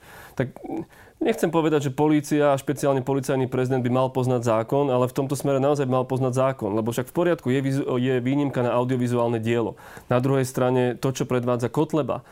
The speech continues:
že, a, v budove nemal rúško, že akým spôsobom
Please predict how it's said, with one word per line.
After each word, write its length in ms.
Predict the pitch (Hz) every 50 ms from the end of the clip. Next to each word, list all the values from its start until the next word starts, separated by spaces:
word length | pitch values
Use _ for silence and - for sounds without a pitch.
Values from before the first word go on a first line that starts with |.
| - - - - - -
že, 400 | 139 127 127 127 117 113 110 113 - - - - _ -
a, 400 | - 120 110 104 104 104 101 98
v 140 | 117 131 -
budove 380 | 123 127 156 160 190 190 147 131
nemal 320 | 113 113 113 113 110 107 110
rúško, 480 | 107 110 107 - - - - - - - - - - - - - -
že 80 | - 123
akým 240 | 127 139 - 156
spôsobom 480 | 143 - - 143 139 131 - 131 127